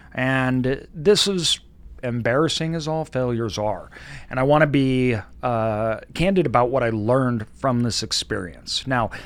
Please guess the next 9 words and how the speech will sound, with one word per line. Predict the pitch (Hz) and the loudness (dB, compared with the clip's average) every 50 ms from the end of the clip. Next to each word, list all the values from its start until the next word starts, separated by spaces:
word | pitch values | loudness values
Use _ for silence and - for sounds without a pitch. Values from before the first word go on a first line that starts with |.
| - - - - - - | -16 -18 -18 -18 -6 -4
as | - 131 127 127 123 113 113 - | -2 0 0 0 -2 -2 -4 -2
a | - | 0
lot | 156 151 170 165 160 | 4 6 6 6 6
of | 147 127 | 4 2
you | 139 139 131 | 0 2 2
know, | 127 120 110 107 117 143 - - - - | 2 2 2 2 0 -2 -6 -12 -8 -4
I | 117 110 104 98 | -2 -2 -2 -2
started | 90 - - - - - - 160 160 170 170 160 160 165 151 143 139 - - - - | -4 -4 -4 -4 -4 0 2 4 6 6 6 4 4 2 2 -2 -8 -12 -16 -4 0
out | 135 127 123 120 123 120 - - | 2 2 2 2 0 -4 -8 -16